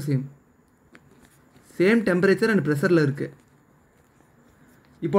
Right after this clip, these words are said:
நம்ம கொஸ்டின்ல இவ்வளோ தான் தந்துக்கிறாங்க, அதனால நம்ம avogadro law-க்கு போலாம். avogadro law-னா என்னன்னா, avogadro's law.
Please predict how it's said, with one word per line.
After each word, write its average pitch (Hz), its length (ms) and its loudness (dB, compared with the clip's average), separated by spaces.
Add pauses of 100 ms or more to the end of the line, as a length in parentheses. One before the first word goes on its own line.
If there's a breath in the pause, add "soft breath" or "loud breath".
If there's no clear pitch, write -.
நம்ம 175 140 2 (680)
கொஸ்டின்ல 214 300 2
இவ்வளோ 196 160 6
தான் 208 120 -2
தந்துக்கிறாங்க, 156 460 2
அதனால 170 260 2 (200)
நம்ம 165 180 0 (180)
avogadro 202 460 2
law-க்கு 151 200 -6
போலாம். 143 220 -4 (560 soft breath)
avogadro 208 540 4
law-னா 139 240 0 (180)
என்னன்னா, 151 320 -2 (1800)
avogadro's 180 540 2 (100)
law. 139 100 -2